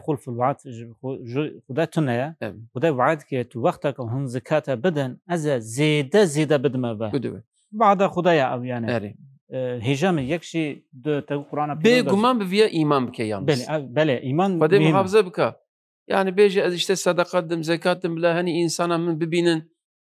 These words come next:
Speaker 2: Xwedê
Speaker 1: Na,
Speaker 2: muhafaza bike.
Speaker 1: niyet
Speaker 2: Niyeta xwe xalîs neke nabû.
Speaker 1: Bele.
Speaker 2: Lê belê, bêguman ew zanibû ki ji Rabbê xwe wî emir kiriye, boy wî sadaka û zekata xwe dida, Xwedê Teala wî zengîn dike.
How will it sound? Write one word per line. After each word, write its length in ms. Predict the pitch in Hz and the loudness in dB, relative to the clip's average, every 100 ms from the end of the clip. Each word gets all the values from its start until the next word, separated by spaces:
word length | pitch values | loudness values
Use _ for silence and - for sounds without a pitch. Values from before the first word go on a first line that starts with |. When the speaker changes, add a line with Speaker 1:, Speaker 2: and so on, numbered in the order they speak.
| _ - | _ -4
Speaker 2:
Xwedê 120 | 180 | 2
Speaker 1:
Na, 120 | 175 | 2
Speaker 2:
muhafaza 320 | 165 160 151 165 | 2 0 -2 0
bike. 140 | 139 | 2
Speaker 1:
niyet 0 | |
Speaker 2:
Niyeta 300 | 160 202 208 | 4 4 4
xwe 180 | 156 175 | 2 0
xalîs 460 | 175 160 170 190 208 | 0 0 0 0 -2
neke 220 | 226 233 | -2 0
nabû. 380 | 156 131 120 110 | 2 2 0 -8
Speaker 1:
Bele. 400 | 147 143 117 101 _ _ - | -4 -4 -4 -12 _ _ 0
Speaker 2:
Lê 260 | 139 147 | 2 4
belê, 420 | 196 180 143 135 _ _ | 4 4 2 0 _ _
bêguman 600 | 131 165 196 165 156 147 139 | 2 6 6 4 0 0 0
ew 160 | 147 131 | -2 0
zanibû 440 | 147 156 175 156 - | 0 2 2 0 0
ki 180 | 127 | -6
ji 200 | 113 120 | -4 -6
Rabbê 420 | 127 180 180 165 151 | 2 2 2 0 -2
xwe 180 | - 135 127 | 0 -2 2
wî 160 | 175 - | 0 2
emir 280 | 185 202 165 | 2 2 0
kiriye, 340 | - 156 139 143 | -2 0 2 4
boy 160 | 180 | 2
wî 160 | 175 185 | 2 0
sadaka 420 | - 165 160 185 | 0 0 2 0
û 80 | 160 | 0
zekata 400 | 160 175 208 196 | 0 0 2 2
xwe 200 | 165 156 | 0 -2
dida, 360 | 160 240 240 _ _ _ _ - | 2 0 0 _ _ _ _ -2
Xwedê 300 | 170 175 170 | 2 2 2
Teala 600 | 165 160 196 190 175 160 147 147 | 2 4 4 4 4 2 -2 0
wî 160 | 220 | 2
zengîn 480 | 165 156 156 160 160 | 2 0 0 0 0
dike. 240 | 131 123 | 0 -6